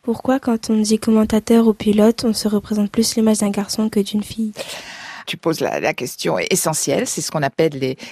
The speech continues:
Speaker 2: les stéréotypes, hein, les systèmes de représentation. Quand on parle d'énergie, de prise de risque, d'avion, on voit plutôt un homme. Quand on parle de care, de soins, on voit plutôt d'infirmière, on voit plutôt une femme, ce qui est absurde. Les filles et les garçons sont capables de faire tous les métiers.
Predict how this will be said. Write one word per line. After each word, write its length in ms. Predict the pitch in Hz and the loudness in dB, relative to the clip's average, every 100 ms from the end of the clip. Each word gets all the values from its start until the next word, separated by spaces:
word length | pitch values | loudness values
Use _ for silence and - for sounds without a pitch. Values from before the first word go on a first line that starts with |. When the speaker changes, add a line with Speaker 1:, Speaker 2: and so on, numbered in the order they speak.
| - | -10
Speaker 2:
les 80 | 127 | -8
stéréotypes, 800 | - 208 185 143 - 147 - 135 | -2 0 2 -2 -4 -10 -8 -6
hein, 100 | 139 | -6
les 80 | 135 | -4
systèmes 400 | - 190 - 180 | -2 0 0 0
de 60 | 156 | -2
représentation. 920 | 160 - 151 147 139 - 143 143 226 - - - - | -4 -4 -6 -4 -4 -4 -4 -4 -4 -6 -18 -8 0
Quand 360 | 175 180 - | 2 2 0
on 140 | 156 151 | -2 0
parle 280 | 151 156 | -2 0
d'énergie, 500 | 143 147 151 143 160 | 0 0 0 -2 -4
de 100 | 160 | -2
prise 240 | 160 - 143 | -4 -4 0
de 100 | 165 | 0
risque, 380 | 147 139 - 139 | 0 -6 -4 -2
d'avion, 540 | 147 135 147 156 156 | -2 -2 -4 -4 -4
on 60 | 147 | -4
voit 140 | 139 | -4
plutôt 280 | 143 143 147 | -4 -6 -4
un 140 | 135 | -2
homme. 260 | 135 160 214 | 0 0 0
Quand 240 | 185 147 | -2 -6
on 80 | 147 | -4
parle 240 | 151 147 151 | -2 -2 -2
de 80 | |
care, 400 | 143 - 139 156 | -4 -2 -2 -2
de 80 | 143 | -4
soins, 340 | 139 - 151 175 | -6 -4 -2 0
on 60 | |
voit 120 | 160 | 0
plutôt 580 | 143 147 - 143 147 143 | -2 -4 -2 -2 0 -2
d'infirmière, 640 | 147 - - 139 127 143 170 | -2 -4 -6 -4 -2 0 0
on 60 | |
voit 120 | 143 | -2
plutôt 260 | - 156 147 | -6 -6 -6
une 80 | 127 | -4
femme, 260 | - 185 269 - - - | -2 -2 -4 -14 -14 -8
ce 80 | - | -2
qui 120 | 143 | 0
est 120 | 143 | 0
absurde. 500 | 107 - 135 165 214 - - - | -4 -4 -4 -2 -2 -4 -18 -4
Les 100 | 147 | -4
filles 220 | - 175 | -2 -2
et 20 | |
les 80 | 156 | 0
garçons 380 | - 123 - 208 | -2 -4 -4 -4
sont 160 | - 143 | -4 -4
capables 300 | - 185 165 | -2 -2 -2
de 60 | |
faire 280 | 139 - - - | -4 -6 -8 2
tous 120 | 381 | 4
les 100 | 302 | 4
métiers. 400 | 180 131 - - | 2 -2 -8 -10